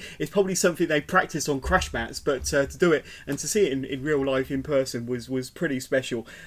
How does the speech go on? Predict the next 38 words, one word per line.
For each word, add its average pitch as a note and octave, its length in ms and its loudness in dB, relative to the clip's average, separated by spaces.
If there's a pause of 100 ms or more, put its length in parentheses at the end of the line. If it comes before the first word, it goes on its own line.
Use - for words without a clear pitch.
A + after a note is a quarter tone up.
(140)
Uh, A#2+ 260 -4
but C#3 200 4
like D#3 180 4
I D3 60 0
say, C#3+ 140 0 (280)
Trent C#3+ 200 -2
Seven B2+ 220 -2
did C3+ 180 -2
recover, C#3+ 440 2 (340)
got G3 140 8
back E3+ 220 2
into D#3 220 -2
the D3+ 220 -2
match. D3+ 360 0
I D3 40 2
don't D#3 240 2
think D3 100 -6
the C3+ 60 0
match C#3 260 0
went C3+ 160 -2
too D#3 200 2
much C3 220 -4
longer C3+ 240 0
after B2 260 -6
that, B2+ 600 -6
and, A#2 300 -6
uh, A#2+ 80 -6
Eddie B2 160 -4
Dennis, A#2+ 420 -4
uh, B2+ 120 0
won B2+ 200 0
the A#2 60 -6
match B2+ 300 -4
with B2+ 100 -2
his A#2 160 -8
neck C3 260 -2
stop A#2+ 300 -6
driver. B2 480 -2